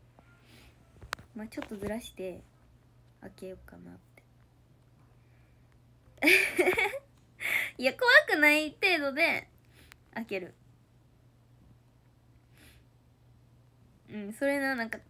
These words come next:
な、ピアス開けたら、<laughs> ちょっとなんか、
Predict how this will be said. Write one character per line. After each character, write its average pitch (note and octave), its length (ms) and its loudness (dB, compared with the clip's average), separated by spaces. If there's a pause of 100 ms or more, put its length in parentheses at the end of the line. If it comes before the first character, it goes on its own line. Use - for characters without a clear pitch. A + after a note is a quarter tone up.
(140)
な、 A#3 380 -2
ピ F4 140 6
ア F4 80 6
ス E4+ 60 -8
開 B3 160 -2
け A#3 100 -8
た G3+ 160 -8
ら、 G#3+ 280 -2 (720)
<laughs> - 20 4
ち - 80 8
ょ - 20 -6 (1400)
っ - 60 -20
と G3+ 80 -12
な G#3 140 -8
ん G#3 100 -14
か、 - 140 -16